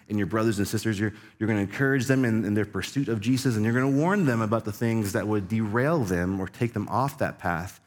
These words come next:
into conforming to Christ. Um, "teaching and, and admon-, admonishing one another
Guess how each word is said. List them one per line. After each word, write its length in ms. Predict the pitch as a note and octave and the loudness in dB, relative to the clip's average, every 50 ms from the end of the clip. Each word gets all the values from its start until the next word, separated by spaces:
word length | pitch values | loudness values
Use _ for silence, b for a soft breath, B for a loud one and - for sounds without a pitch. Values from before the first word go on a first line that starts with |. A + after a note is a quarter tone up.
| b b b b | b b b b
into 240 | G#2 F2+ - - F#2+ | -10 -10 -8 -8 -6
conforming 720 | - F#2+ E2+ - - G2 G2 G2 G2 F#2+ F#2+ G2 F#2+ - - - | -6 -4 -6 -4 -6 -4 -2 0 0 0 0 -2 -4 -6 -12 -18
to 80 | - - | -20 -20
Christ. 540 | - - E2+ D2 E2 F#2+ - - - - - _ b b b b b b b b b b | -10 -6 -6 -4 -4 -6 -8 -10 -12 -14 -20 _ b b b b b b b b b b
Um, 320 | - F2+ E2+ E2+ F2+ - - - - - - _ _ | -4 -2 -2 -2 -2 -4 -6 -10 -16 -20 -20 _ _
"teaching 320 | - D#3 D3 D3 D3 D3+ D3+ | -4 -2 0 0 2 2 2
and, 240 | C3+ C3+ C3+ C3+ A#2 | 2 0 0 0 0
and 80 | A2 A2 | 0 0
admon-, 480 | G2+ G#2+ A#2 A#2+ B2 B2+ C3 C3 B2+ - - | 0 0 0 2 2 2 0 0 -2 -4 -4
admonishing 680 | - G#2 G2 G#2 G#2+ A#2 B2+ C#3 C#3 - - C3+ B2 A#2 | -4 -2 0 2 2 2 2 0 -2 -2 -2 -2 0 0
one 140 | A#2 A#2 A#2+ | 0 0 0
another 560 | A2+ A2 A2 G#2+ G#2 G#2+ G#2+ G#2+ G#2+ G#2+ G#2 | 0 0 0 0 0 0 0 0 -2 -4 -6